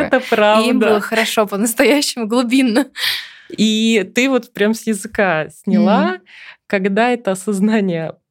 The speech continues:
Speaker 1: пришло очень так как-то явно и физически,
Speaker 2: Мгм.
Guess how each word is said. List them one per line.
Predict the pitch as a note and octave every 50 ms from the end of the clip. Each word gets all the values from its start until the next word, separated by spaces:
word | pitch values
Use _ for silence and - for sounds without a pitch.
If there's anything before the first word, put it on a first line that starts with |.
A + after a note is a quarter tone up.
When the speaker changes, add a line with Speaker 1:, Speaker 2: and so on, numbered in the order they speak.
| _ -
Speaker 1:
пришло | - - F3 - - - A3+ A3+ G#3+ G3 -
очень | - G3+ G#3 G#3 G3+ - - F#3+ F3+ F#3
так | - - - _ _ _
как-то | - G3+ F#3 F#3+ - -
явно | F#3 F#3 G#3 G3 G3 F#3+ F#3 F3+ F3
и | D#3+ E3
физически, | E3 - - F#3 F3+ A3+ E4 F#4+ - - - - - G#3 F#3+ F#3+ F3+ F3
Speaker 2:
Мгм. | F#3 F#3+ G3+ A3